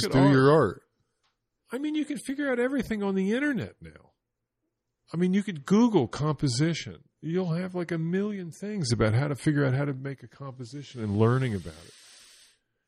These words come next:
Speaker 2: It's a whole new world with this thing, man, I think. You can Google anything and find out anything. And it's like, and it's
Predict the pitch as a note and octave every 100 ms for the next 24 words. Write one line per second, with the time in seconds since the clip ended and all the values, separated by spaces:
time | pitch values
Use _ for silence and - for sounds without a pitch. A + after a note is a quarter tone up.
0 | _ _ - D#3 - F3+ A#2+ G#3 A3+ G3
1 | F3+ D3+ E3 G#3 G#3 C3+ G#2 F#2 - -
2 | E2 D#2+ F2 A#2 D3 _ A2+ D3 - E2+
3 | F2 _ _ _ _ _ _ _ _ _
4 | - A#3 A#3+ G3+ A3+ A#3 A3+ G#3 F#3+ A3+
5 | B3+ D#3+ - F#2+ D#2+ - C#3 - E3+ F3
6 | E3+ E3 - _ - F#3 G#3 G3 - F2
7 | D#2 _ _ _ _ _ _ C#3+ C#3+ C#3+
8 | - D3+ B2+ _ _ _ _ - C#3+ C#3+
9 | -